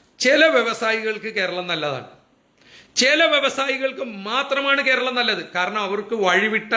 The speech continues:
ആനുകൂല്യങ്ങൾ കിട്ടും. നമ്മൾ ഒരു മൂന്നാല് സാധാരണക്കാർ ഒരു കൃഷി ചെയ്യാനോ ഒരു വ്യവസായം ചെയ്യാനോ ഇറങ്ങിയാൽ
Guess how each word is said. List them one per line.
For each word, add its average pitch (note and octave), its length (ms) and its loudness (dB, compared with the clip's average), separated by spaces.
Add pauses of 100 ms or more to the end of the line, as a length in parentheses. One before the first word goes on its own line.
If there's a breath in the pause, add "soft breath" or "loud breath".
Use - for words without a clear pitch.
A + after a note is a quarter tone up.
(120)
ആനുകൂല്യങ്ങൾ G#3+ 600 0
കിട്ടും. A#3+ 320 2 (920 loud breath)
നമ്മൾ F3+ 280 2 (120)
ഒരു C#4 180 4
മൂന്നാല് B3 440 2
സാധാരണക്കാർ A#3 720 0
ഒരു A3+ 140 -2
കൃഷി G#3+ 360 -6
ചെയ്യാനോ A3 360 2
ഒരു G#3 120 0
വ്യവസായം A3+ 640 2
ചെയ്യാനോ G#3 380 0
ഇറങ്ങിയാൽ G3+ 480 2